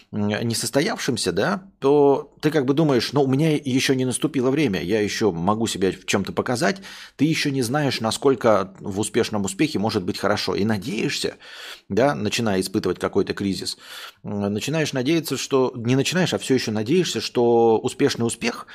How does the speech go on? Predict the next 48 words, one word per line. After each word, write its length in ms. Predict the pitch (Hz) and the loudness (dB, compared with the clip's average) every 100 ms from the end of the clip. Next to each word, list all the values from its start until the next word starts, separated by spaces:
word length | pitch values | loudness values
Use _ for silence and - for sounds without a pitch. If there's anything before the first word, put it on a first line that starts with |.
| - - - - | -18 -18 -20 -8
э, 200 | 113 110 120 | -2 0 0
даст 340 | 110 165 - | 0 0 -2
тебе 180 | - 117 | -2 2
успокоение. 680 | 127 - 107 117 117 92 85 | 2 0 0 2 2 0 -2
И 100 | 156 | -2
так 240 | 196 226 | 0 0
всю 180 | - 202 | 0 0
жизнь 180 | 160 135 | 0 0
будешь 240 | 120 131 - | 0 0 -2
стремиться 420 | 117 123 107 101 | 0 0 0 -2
к 60 | 95 | -4
этому 220 | 104 104 | -4 -6
успешному 440 | - 120 - 135 | -4 -4 -4 -6
успеху, 440 | 151 - 240 - 156 | -6 -6 -6 -4 -4
и 180 | 220 220 | -2 -2
можешь 380 | 185 208 - | 0 0 -2
этот 200 | 175 151 | -4 -4
кризис 300 | - 180 160 | 0 0 2
и 40 | 160 | 0
не 100 | 160 | 0
испытать, 380 | - 190 180 - | 0 0 0 2
просто 260 | 139 - | -2 -2
потому 260 | 123 131 165 | -6 -4 -4
что 140 | - 120 | -6 -8
ты 120 | 139 | -4
думаешь, 320 | 156 143 127 | -2 -2 -4
что 240 | - 131 - - - - | -2 -4 -4 -14 -14 -2
"Вот 140 | 180 | 2
были 160 | 160 175 | 4 2
бы 40 | 170 | 2
у 20 | |
меня 120 | 165 | 0
деньги, 320 | 147 233 180 113 | 2 2 2 2
да, 180 | 127 131 | 2 2
было 200 | 120 120 | 2 2
бы 100 | 104 | 2
да". 240 | 82 - - - - - | 0 0 -8 -20 -20 -8
А 120 | - 107 | -4 -2
к 40 | |
кризису 440 | - 185 196 160 139 | -2 -2 -2 -6 -6
ты 80 | |
приходишь, 380 | 139 120 131 107 | -4 -2 -2 -2
когда 240 | 107 95 135 | -4 -2 0
у 60 | |
тебя 220 | 127 113 127 | 0 -2 -4
успешный 440 | - 131 120 120 | -2 -2 -2 -6
успех 300 | 107 131 107 | -4 -4 -2
есть. 500 | 117 135 - - | -2 -2 -2 -10